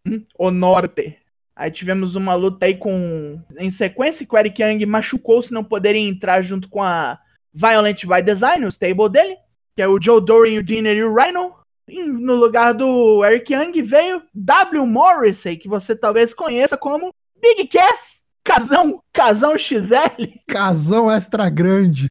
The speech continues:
Speaker 1: Que beleza, né? William Morrissey, que ótimo. E a Violent by Design nessa formação ganhou do Ed Arrows, do Willie Mack, do James Storm e do Chris Sabin. Este verdadeiro enjambre aí. O Morrissey foi lá que ganhou,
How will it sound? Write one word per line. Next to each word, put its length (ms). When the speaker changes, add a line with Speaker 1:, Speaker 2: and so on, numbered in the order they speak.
Speaker 1:
Que 120
beleza, 580
né? 220
William 400
Morrissey, 720
que 100
ótimo. 600
E 140
a 60
Violent 460
by 160
Design 460
nessa 300
formação 540
ganhou 360
do 140
Ed 240
Arrows, 360
do 80
Willie 240
Mack, 300
do 120
James 300
Storm 420
e 40
do 100
Chris 240
Sabin. 500
Este 260
verdadeiro 500
enjambre 640
aí. 280
O 760
Morrissey 540
foi 220
lá 160
que 100
ganhou, 640